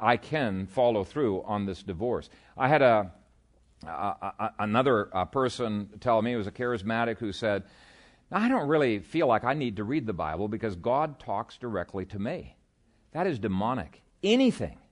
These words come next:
that leads you away from the Bible is by definition going to be demonic, because the Spirit of God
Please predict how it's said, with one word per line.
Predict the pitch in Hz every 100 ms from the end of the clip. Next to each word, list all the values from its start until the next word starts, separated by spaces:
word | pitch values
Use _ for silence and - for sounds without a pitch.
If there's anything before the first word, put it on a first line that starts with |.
| _ _ _ _ _
that | 127 127
leads | 151 226 214
you | 202 208
away | 170 147 190
from | 208 202
the | 190
Bible | 151 131 110 85 85 95 -
is | 156 151
by | 123 151
definition | 120 165 160 143 143 151 - 78 69
going | 113 135 139
to |
be | 113 117
demonic, | 107 107 107 98
because | 87 107 110
the | 107
Spirit | - 175 202
of | 208
God | 180 185 123 87